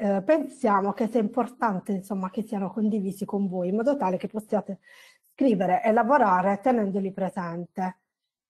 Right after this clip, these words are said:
eh, per avere, insomma, più facilmente un feedback, diciamo, positivo il più velocemente possibile. Quindi ricordatevi,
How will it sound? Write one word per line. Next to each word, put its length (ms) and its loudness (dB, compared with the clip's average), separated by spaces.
eh, 460 2
per 120 4
avere, 600 2
insomma, 400 -4
più 120 -12
facilmente 1300 -2
un 160 0
feedback, 680 -6
diciamo, 420 -6
positivo 760 -2
il 140 -6
più 160 -2
velocemente 720 0
possibile. 760 -10
Quindi 800 2
ricordatevi, 1160 0